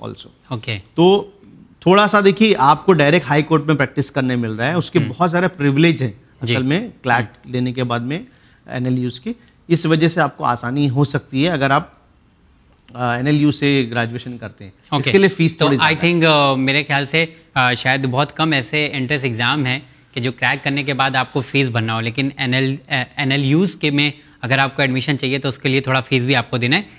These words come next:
Speaker 2: लेकिन वो रिटर्न भी हो जाता है।
Speaker 1: बिल्कुल।
Speaker 2: ओके।
Speaker 1: सही।
Speaker 2: चलिए, बहुत अच्छी बात है। और, अ, मेरे ख्याल से तकरीबन सारी चीज़ें, अ,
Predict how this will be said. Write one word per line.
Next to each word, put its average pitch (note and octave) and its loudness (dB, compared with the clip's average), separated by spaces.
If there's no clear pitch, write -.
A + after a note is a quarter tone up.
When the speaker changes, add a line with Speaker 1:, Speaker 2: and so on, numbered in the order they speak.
Speaker 2:
लेकिन D3 2
वो G3+ 6
रिटर्न D#3 4
भी D#3 6
हो B2+ 4
जाता G#2 -4
है। G2 2
Speaker 1:
बिल्कुल। C3 0
Speaker 2:
ओके। B2+ -2
Speaker 1:
सही। G#2 -6
Speaker 2:
चलिए, D#3+ 4
बहुत D#3+ 4
अच्छी E3 2
बात C#3+ 2
है। F3 4
और, B2+ 2
अ, B2 0
मेरे C3+ -2
ख्याल C#3+ -4
से D3 -6
तकरीबन C3 -8
सारी C3+ -6
चीज़ें, C#3 -6
अ, C3+ -20